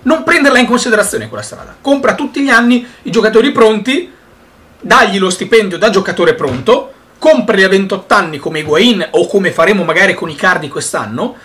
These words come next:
gli dai sette milioni per quattro anni a ventinove, trenta anni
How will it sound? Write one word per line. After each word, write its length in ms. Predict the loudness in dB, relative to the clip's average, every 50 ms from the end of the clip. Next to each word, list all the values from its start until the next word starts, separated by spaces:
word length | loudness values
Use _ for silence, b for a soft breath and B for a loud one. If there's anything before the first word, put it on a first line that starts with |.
| B B B B
gli 100 | -6 -2
dai 160 | -2 0 0
sette 320 | 2 0 0 0 0 2
milioni 440 | 2 2 4 4 2 2 0 0 -4
per 180 | -6 -6 -2 0
quattro 360 | 2 2 2 2 2 2 2
anni 360 | 2 2 0 -2 -6 -10 b b b b b _ _
a 220 | -4 -4 -4 -4 -4 -2
ventinove, 540 | 0 0 0 0 2 2 2 2 2 0
trenta 360 | -2 0 0 0 0 2 2 2
anni 360 | 4 2 2 0 -2 -4